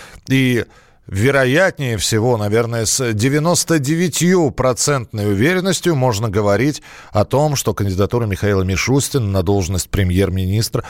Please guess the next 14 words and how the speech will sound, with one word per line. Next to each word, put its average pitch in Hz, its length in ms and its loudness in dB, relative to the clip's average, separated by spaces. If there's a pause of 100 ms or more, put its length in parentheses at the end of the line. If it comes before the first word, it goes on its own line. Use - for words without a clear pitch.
(200)
будет 104 440 2 (460)
согласована 127 680 0
и 127 160 -2
утверждена. 98 600 0
С - 100 -2
нами 185 180 0
на 214 100 -2
прямой 202 260 0
связи 180 320 0
директор 156 420 -2
Центра 143 360 -2
политологических 127 840 -2
исследований 165 640 0
Павел, 113 420 0